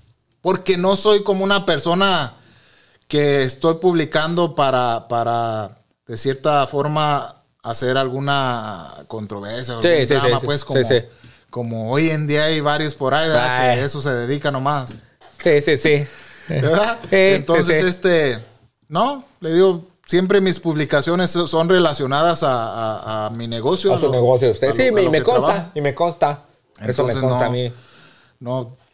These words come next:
Speaker 1: lo mantengo siempre así. O sea, no, muy raro que yo publico algo así personal, ¿verdad?
Speaker 2: Sí.
Speaker 1: No, no, no involucro mucho.
Speaker 2: Que da una opinión personal como esa vez de los
Speaker 1: Sí, es que
Speaker 2: los
Speaker 1: esa vez
Speaker 2: Buques.
Speaker 1: sí dije, no,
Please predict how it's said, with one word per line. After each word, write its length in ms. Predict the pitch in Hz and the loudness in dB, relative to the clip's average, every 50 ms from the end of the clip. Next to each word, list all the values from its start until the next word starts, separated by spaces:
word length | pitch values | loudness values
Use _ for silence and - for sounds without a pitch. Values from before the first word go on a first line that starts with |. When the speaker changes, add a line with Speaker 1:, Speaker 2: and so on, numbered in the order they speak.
| _ _ _ - | _ _ _ -10
Speaker 1:
lo 180 | 151 131 147 147 | -4 -2 0 0
mantengo 640 | 147 147 147 143 143 175 180 190 190 196 180 165 - - | 2 0 0 0 0 0 0 4 4 2 2 2 -4 -10
siempre 380 | - - 170 175 185 185 190 196 | -6 0 0 0 0 2 0 0
así. 440 | 175 - - 156 143 127 110 101 - _ _ _ - | 0 0 -2 -4 -4 -4 -6 -10 -16 _ _ _ -16
O 80 | 117 | -10
sea, 140 | 117 139 143 151 | -4 -2 -2 0
no, 500 | 160 160 165 165 170 165 156 156 143 135 | 2 2 2 2 2 2 2 0 -2 -2
muy 200 | 139 147 160 165 | -2 -2 -2 2
raro 340 | 156 160 160 165 170 165 | 2 2 2 2 0 -2
que 140 | 165 151 139 | -2 -2 0
yo 240 | 131 139 143 147 143 | 0 0 0 -2 -4
publico 400 | - 151 139 143 147 143 143 151 | -6 -6 -4 -4 -4 -2 0 0
algo 160 | 147 143 143 143 | 0 0 0 -2
así 200 | 131 - 139 123 | -4 -4 -6 -4
personal, 640 | - 143 139 127 - 127 117 113 113 117 110 110 107 _ _ _ _ _ _ _ _ _ _ _ _ _ _ _ _ - | -4 -4 -4 -4 -6 -8 -8 -8 -8 -8 -8 -10 -14 _ _ _ _ _ _ _ _ _ _ _ _ _ _ _ _ -14
¿verdad? 360 | 113 104 107 113 117 131 131 - | -12 -8 -6 -6 -8 -8 -10 -16
Speaker 2:
Sí. 120 | - - - - - - 117 | -14 -14 -14 -14 -14 -14 -14
Speaker 1:
No, 160 | 117 123 123 | -12 -10 -8
no, 200 | 127 127 127 127 | -8 -8 -8 -8
no 420 | 123 120 117 113 113 120 120 120 123 | -8 -10 -10 -12 -12 -12 -12 -10 -8
involucro 480 | 127 127 127 123 120 123 123 123 127 | -8 -4 -4 -2 -2 -4 -4 -6 -8
mucho. 180 | 123 123 123 123 | -6 -6 -4 -2
Speaker 2:
Que 40 | 120 120 | 0 2
da 120 | 123 127 | 2 2
una 180 | 131 131 131 131 | 2 2 0 0
opinión 440 | - 104 123 113 123 127 131 127 | 0 0 0 0 2 0 0 0
personal 360 | 110 123 120 110 - 127 127 117 | 0 -2 -2 0 0 0 0 0
como 160 | - 135 131 | 0 0 0
esa 160 | 135 120 131 | 2 2 4
vez 140 | 127 127 123 | 4 4 4
de 80 | 123 127 | 4 2
los 200 | 117 107 104 104 | 2 0 -4 -6
Speaker 1:
Sí, 340 | - - - - 147 151 160 | -8 -8 -6 -4 -2 0 0
es 140 | 160 165 160 | 0 -2 -2
que 120 | - - 165 | 0 -2 0
Speaker 2:
los 80 | 151 151 | 2 2
Speaker 1:
esa 80 | 147 | 2
vez 80 | 147 143 | 2 2
Speaker 2:
Buques. 160 | 143 147 143 | 2 0 0
Speaker 1:
sí 140 | 147 143 139 | -2 -2 0
dije, 260 | 139 139 135 131 131 | 0 0 0 0 -2
no, 320 | 120 120 117 113 104 104 | -4 -4 -6 -6 -8 -10